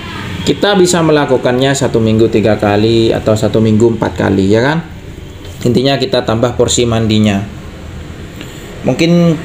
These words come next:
cukup sekian untuk pembahasan, eh, tips cara menurunkan birahi cendet dengan cara memandikan.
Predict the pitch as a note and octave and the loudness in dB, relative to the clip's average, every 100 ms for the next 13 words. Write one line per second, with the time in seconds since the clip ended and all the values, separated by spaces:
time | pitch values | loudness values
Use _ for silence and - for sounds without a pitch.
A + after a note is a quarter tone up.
0 | C#3 C3+ D3 C3+ C3+ D3 E3 F3+ F3+ E3 | -2 0 -2 -2 2 4 4 4 2 2
1 | - - B2+ A#2 G#2+ G#2 - C#3 C#3+ D3 | 0 0 2 4 2 2 2 2 2 2
2 | D3 C#3+ - - - - - G#2 B2 B2 | 2 0 -6 -12 -14 -14 -8 -2 0 2
3 | A#2+ A#2+ - E3+ F3 - - B2+ C#3 C3 | 2 0 2 2 2 -2 0 2 2 2
4 | B2+ A#2+ A#2+ - C#3 C#3+ C#3+ C3 A#2+ A2+ | 2 2 0 0 2 4 4 4 4 2
5 | A2 G#2+ G#2 G2+ A2+ - - A#2+ A#2+ A2 | 0 0 0 2 2 0 -4 -2 0 0
6 | A2 A#2 A#2 A2+ A2 G#2+ A2 - F#2+ F2+ | 2 2 2 2 2 2 0 0 -2 -2